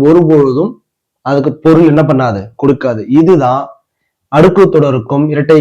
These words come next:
கிளவிக்கும் உள்ள வேறுபாடு. அடுக்கு தொடர் ஒரு சொல்ல பிரிச்சாலும் அது என்ன ஆகும்?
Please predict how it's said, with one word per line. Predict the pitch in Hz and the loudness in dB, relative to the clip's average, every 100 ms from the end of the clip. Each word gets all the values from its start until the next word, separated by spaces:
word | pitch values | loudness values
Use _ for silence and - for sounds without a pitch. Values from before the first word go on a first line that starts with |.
| 147 | 0
கிளவிக்கும் | 131 127 - 131 117 | -2 -4 -6 -8 -6
உள்ள | 113 160 151 | -4 -2 -2
வேறுபாடு. | 131 127 117 107 104 - _ _ - | -2 -2 -4 -6 -8 -16 _ _ -2
அடுக்கு | 151 185 - 185 147 | 0 2 0 -4 -2
தொடர் | 123 127 127 | -2 -2 0
ஒரு | 131 131 | 0 -2
சொல்ல | 143 160 156 147 | 0 0 0 0
பிரிச்சாலும் | 151 151 - 151 123 117 120 131 - _ _ - | -2 -2 -2 -2 -2 -6 -8 -12 -16 _ _ -6
அது | 139 | -2
என்ன | 135 151 160 | 0 0 0
ஆகும்? | 151 143 151 | 0 -2 -4